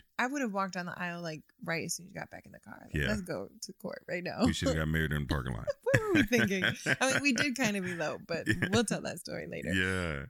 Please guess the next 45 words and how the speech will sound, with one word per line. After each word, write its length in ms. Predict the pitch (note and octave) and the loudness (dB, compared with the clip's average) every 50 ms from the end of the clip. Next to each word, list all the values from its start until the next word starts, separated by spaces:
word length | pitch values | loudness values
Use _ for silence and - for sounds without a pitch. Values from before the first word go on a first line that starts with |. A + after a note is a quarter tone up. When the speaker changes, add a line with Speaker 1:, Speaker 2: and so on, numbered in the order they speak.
| - | -6
Speaker 1:
But 240 | F#3+ G#3 B3 A#3+ A3 G#3 G#3+ G#3+ | -2 -2 -2 -2 -2 -6 -4 -2
yeah, 160 | C#4+ F4 F#4 D#4+ | -2 -2 0 0
I 140 | A#3+ A3 G#3 | -2 -2 -2
think, 260 | - A#3 A#3 A3+ - - - | -4 -6 -6 -6 -8 -6 -4
I 100 | - A#3 | -4 -4
think 220 | A3 - A#3 A#3 G#3 | -4 -4 -6 -4 -2
that's 200 | A3+ G#3+ G#3 - | -2 -2 -4 -6
a 40 | G#3 | -10
huge 340 | - - G#3 F#3+ F#3 F#3+ - | -12 -10 -8 -6 -6 -6 -6
thing 240 | - G3 F#3+ F#3+ F#3+ | -6 -8 -8 -6 -6
when 80 | F#3 | -6
you're 160 | F#3 G#3 A3+ G#3+ | -4 -6 -6 -6
with 180 | G#3 G#3 G3+ | -6 -6 -6
somebody 640 | - - F#3+ F3+ E3+ F3+ E3+ F3+ F3+ F3 F#3+ F#3+ - _ _ _ _ _ _ _ _ _ _ _ _ _ | -6 -8 -8 -8 -6 -6 -4 -4 -6 -6 -8 -8 -10 _ _ _ _ _ _ _ _ _ _ _ _ _
who, 320 | G#3 F#3+ F#3+ F#3+ F#3 F#3+ - _ | -8 -6 -6 -6 -8 -10 -12 _
you 140 | - G#3+ G#3+ | -8 -6 -6
know, 160 | G3+ F#3+ G3 | -4 -4 -4
we've 200 | G3+ A3+ B3+ A#3+ | -4 -4 -4 -2
been 140 | A#3+ A3+ G#3 | -2 -4 -4
with 120 | G3+ G#3 - | -4 -6 -6
people 240 | - G#3 F#3+ G3 F3+ | -6 -6 -4 -4 -6
before 540 | F#3 F#3 - - - - - A2 B3 - - - | -8 -10 -10 -8 -6 -6 -4 -4 -6 -8 -10 -10
and 120 | G#3 G3+ | -8 -6
we 140 | G3 A3 B3 | -6 -6 -4
know 300 | B3+ A#3 G#3+ F#3+ F#3+ F#3+ F#3+ G3 F#3 | -4 -4 -4 -4 -4 -6 -6 -6 -6
what's 220 | F3+ F3 - - | -6 -6 -6 -6
not 240 | F3+ E3+ - - - | -8 -10 -10 -12 -10
safe. 320 | - - - - C4+ C#4 | -8 -6 -4 -4 -4 -2
Speaker 2:
Mm-hmm. 300 | - D#2 D2+ D2 D#2+ D2+ A#2 - - _ - | -2 -2 -2 -2 -2 -4 -4 -6 -8 _ -6
Speaker 1:
And 520 | G#3+ G#3 G3+ G3+ G3 G3 G3 G3 G3 G3 - _ - | -4 -2 -2 -4 -4 -6 -6 -8 -10 -12 -16 _ -10
it's 260 | G3 G3 - - - | -10 -10 -8 -8 -10
just, 360 | G#3+ G#3 G3 - - - - _ _ _ _ _ _ _ _ _ _ _ _ - | -10 -6 -2 0 0 0 -2 _ _ _ _ _ _ _ _ _ _ _ _ -8
I 100 | - G#3 | -6 -6
always 200 | A3 A3 G#3 - | -4 -6 -6 -8
say 140 | G#3+ G#3 - - | -10 -14 -16 -12
contrast 500 | - G3 G3+ G3+ - G#3 - G3+ G3+ - - | -10 -10 -8 -8 -10 -12 -10 -10 -10 -10 -10
brings 340 | G3+ G3+ G3+ F#3+ F#3+ F#3+ - - _ | -10 -10 -8 -6 -6 -8 -8 -10 _
clarity. 560 | G3 F#3 - - F#3+ - - - - - - - - - | -8 -8 -6 -8 -8 -10 -14 -16 -18 -18 -18 -12 -6 -4
Speaker 2:
I 40 | C2 | -2
love 180 | C2+ - - | 0 0 0
it. 20 | F#3 | 0
Speaker 1:
And 420 | F#3 F3+ F3+ F3 E3+ E3+ E3+ F3 - _ _ _ _ _ _ _ _ _ _ _ _ - | -2 -2 -4 -6 -8 -10 -12 -12 -14 _ _ _ _ _ _ _ _ _ _ _ _ -10
it 80 | F#3+ | -8
was 200 | G3 F#3+ F3 E3 | -6 -6 -4 -4
such 600 | - - - - E3+ E3+ E3+ E3+ D#3+ - - - | -6 -6 -6 -4 -4 -2 -2 -2 -2 -4 -6 -10